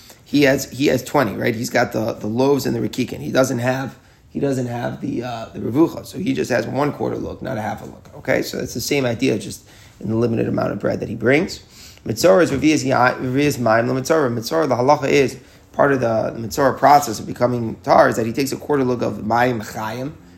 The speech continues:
Remember, he slaughters the bird. There are birds, two birds, and they put, dip the blood in the mayim chayim. So the mayim chayim, the water that he's meant to use, the spring water in the process of becoming tar,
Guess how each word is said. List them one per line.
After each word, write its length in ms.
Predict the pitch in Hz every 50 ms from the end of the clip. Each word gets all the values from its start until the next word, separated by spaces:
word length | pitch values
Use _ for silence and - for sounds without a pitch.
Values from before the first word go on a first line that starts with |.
| - -
Remember, 180 | - - 135 127
he 120 | 127 -
slaughters 480 | - - - 139 135 131 131 123 110 107
the 60 | 160
bird. 300 | 131 127 123 127 139 -
There 100 | - 117
are 40 | -
birds, 400 | - - 131 139 139 135 120 -
two 140 | - - 135
birds, 360 | 123 127 135 143 139 131 131
and 80 | 117
they 100 | 110 107
put, 280 | 104 - - 107 - 135
dip 180 | - 151 151 -
the 60 | 127
blood 320 | - 127 131 131 135 127
in 60 | 127 117
the 40 | 107
mayim 360 | 110 120 120 120 123 120 -
chayim. 440 | - 143 143 143 139 135 123 123 - - - - - - - - - -
So 140 | - - -
the 60 | -
mayim 360 | 110 117 143 202 175 156 135
chayim, 360 | - 156 165 170 165 156 131 113
the 80 | 113
water 400 | 117 123 139 160 170 160 143 131
that 120 | 117 113 113
he's 140 | 117 113
meant 160 | 135 143 139 -
to 60 | 156
use, 180 | - 147 135
the 60 | 151 -
spring 320 | - - 180 190 185 165
water 260 | 147 135 131 123 123
in 80 | 123 127
the 80 | 123
process 460 | - - - 151 147 135 - - - -
of 80 | 120
becoming 320 | 101 - 127 135 156 151 139
tar, 440 | 156 175 185 170 147 147 143 -